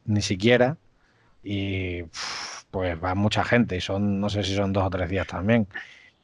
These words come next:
Entonces, ese tipo de cosas a la hora de hablar con los sponsors, pues cuesta, ¿no? ¿Por qué? Pues porque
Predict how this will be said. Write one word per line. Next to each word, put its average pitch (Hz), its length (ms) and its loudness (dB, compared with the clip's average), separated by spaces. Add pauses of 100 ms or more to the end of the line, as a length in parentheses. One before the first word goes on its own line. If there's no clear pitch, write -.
(240)
Entonces, 117 720 6 (600)
ese 120 180 0
tipo 127 240 6
de 127 80 8
cosas 120 240 4
a 95 40 -2
la 101 100 0
hora 104 140 2
de 113 60 6
hablar 117 220 2
con 117 100 2
los 113 120 2
sponsors, 117 600 0 (360)
pues 92 200 -6
cuesta, 87 400 -10
¿no? 87 240 -12
¿Por 95 180 -4
qué? 110 180 2
Pues 92 200 -8
porque 87 440 -8